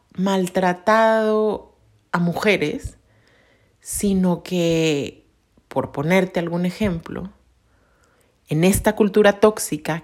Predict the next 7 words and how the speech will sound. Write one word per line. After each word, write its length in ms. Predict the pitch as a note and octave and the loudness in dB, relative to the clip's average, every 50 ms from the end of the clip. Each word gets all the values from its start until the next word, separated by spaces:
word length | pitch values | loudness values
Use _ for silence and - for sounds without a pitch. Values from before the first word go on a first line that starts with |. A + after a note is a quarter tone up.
| _ | _
que 140 | - D3 C#3+ | -8 -6 -4
sigue 380 | - - - F3 F3 E3 E3 E3 | -4 -2 -2 0 0 0 0 0
mandando 840 | E3+ E3+ E3+ E3+ E3+ E3+ F3+ F3+ F3+ F3+ F3 D#3 D3+ D3 D#3 D3 - _ _ _ _ _ _ _ _ _ _ _ _ _ _ _ _ - F3+ | 0 0 0 0 2 2 2 2 2 2 0 -2 -2 -4 -6 -8 -14 _ _ _ _ _ _ _ _ _ _ _ _ _ _ _ _ 4 4
hombres 460 | F#3 F3+ E3 E3 E3 D#3 - - E3 | 6 6 4 4 2 0 0 0 -2
a 60 | D3+ | 0
la 120 | D#3+ E3 | 2 2
guerra, 480 | F3 G3 G3+ G3+ F3 E3 D#3 E3 F3+ - | 2 2 2 0 0 -4 -8 -8 -10 -12